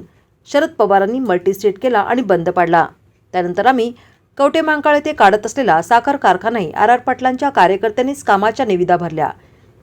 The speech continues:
शरद पवारांनी अधिकाऱ्यांना दम देऊन कारखाना होऊ दिला नाही, त्यामुळे आम्हाला कर्नाटकात जावे लागले. आधी पिठाची चक्कीही न उभारणाऱ्या विरोधकांनी आता विकासाची स्वप्न दाखवायला सुरुवात केली आहे. त्यामुळे विरोधकांच्या पैसे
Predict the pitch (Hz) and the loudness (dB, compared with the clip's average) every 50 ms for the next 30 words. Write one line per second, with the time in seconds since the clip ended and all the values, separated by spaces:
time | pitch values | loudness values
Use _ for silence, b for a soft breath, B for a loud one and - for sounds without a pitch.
0 | _ _ - - 226 226 - - - - - - - 247 233 190 165 175 190 185 | _ _ -2 0 2 2 2 4 4 4 4 4 2 2 0 -2 -2 -2 -4 -4
1 | 214 - 208 196 196 196 208 202 175 196 185 214 240 240 190 185 190 196 - 226 | 0 0 0 0 0 0 -2 -2 -2 -2 -2 0 2 2 2 2 0 -2 0 0
2 | 226 220 220 254 254 269 247 208 185 196 190 202 175 165 160 165 165 165 165 165 | 2 2 2 0 -2 -2 -2 -2 -2 -2 0 0 0 0 0 -2 -4 -8 -8 -10
3 | - _ _ _ _ _ _ _ _ _ _ - 180 180 185 185 190 - 254 233 | -14 _ _ _ _ _ _ _ _ _ _ -6 -4 -4 -2 -2 0 0 2 4
4 | 190 180 180 - 226 214 214 226 220 240 233 247 254 247 196 185 156 160 160 165 | 4 2 2 2 0 0 0 0 -2 -2 0 0 0 2 2 2 2 2 0 -4
5 | 156 156 165 156 - b b b b b b b b b 226 240 294 302 - 285 | -4 -4 -6 -8 -8 b b b b b b b b b 0 0 0 -2 -6 -4
6 | 233 262 262 262 - 277 - - 247 214 - - 240 262 262 247 247 254 - 226 | -2 -2 -2 -2 -4 -6 -4 -4 -4 -4 -4 -6 -6 -4 -4 -2 -2 -2 0 0
7 | 208 190 190 190 190 208 226 240 240 208 190 190 190 185 190 185 247 247 220 185 | 0 0 0 0 0 0 2 2 2 2 4 2 2 2 0 0 0 -2 -2 -2
8 | 170 147 208 220 240 190 165 160 b b b b b b - 240 254 - 269 285 | -4 -4 -2 0 0 0 0 -2 b b b b b b -10 -6 -2 0 0 0
9 | 277 294 285 - 294 269 - 240 214 - 233 240 220 196 170 175 - 185 202 233 | 0 -2 -6 -6 -6 -4 -4 -4 -4 -4 -2 0 2 0 2 2 0 0 0 0
10 | 233 - 202 165 175 196 208 - 202 175 175 170 165 165 175 - - _ _ _ | -2 -4 -4 -2 -2 -2 -2 -4 -4 -2 -2 -2 -2 -6 -8 -12 -16 _ _ _
11 | _ _ - 208 208 226 226 202 214 214 b b b b b b 247 269 269 285 | _ _ -8 -4 -2 2 2 2 2 0 b b b b b b -2 0 2 2
12 | 277 294 285 285 285 311 302 302 - 233 220 220 269 277 | 2 2 2 0 0 0 -2 0 0 -2 -2 0 -2 -6